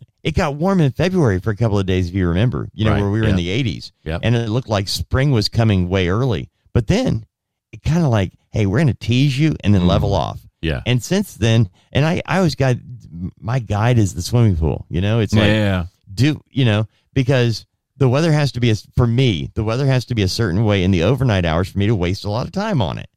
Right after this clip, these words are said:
Speaker 2: Yeah.
Speaker 1: Just simple enough. I'm not gonna waste time on the pool if you can't swim in it.
Speaker 2: Right.
Speaker 1: And I'm not putting a heater on it now because the kids
Speaker 2: Yeah.
Speaker 1: have all moved out,
Speaker 2: Yeah.
Speaker 1: you know?
Speaker 2: Yeah.
Speaker 1: And they have their own kids now. So if they wanna have a heated pool,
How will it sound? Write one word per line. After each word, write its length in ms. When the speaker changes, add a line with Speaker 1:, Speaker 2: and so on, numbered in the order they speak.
Speaker 2:
Yeah. 220
Speaker 1:
Just 200
simple 280
enough. 300
I'm 160
not 200
gonna 160
waste 320
time 280
on 120
the 80
pool 240
if 80
you 100
can't 260
swim 300
in 80
it. 180
Speaker 2:
Right. 320
Speaker 1:
And 180
I'm 140
not 160
putting 240
a 60
heater 300
on 120
it 80
now 180
because 360
the 100
kids 160
Speaker 2:
Yeah. 60
Speaker 1:
have 100
all 140
moved 260
out, 260
Speaker 2:
Yeah. 240
Speaker 1:
you 120
know? 340
Speaker 2:
Yeah. 260
Speaker 1:
And 200
they 100
have 140
their 120
own 140
kids 320
now. 220
So 200
if 140
they 280
wanna 260
have 240
a 180
heated 300
pool, 240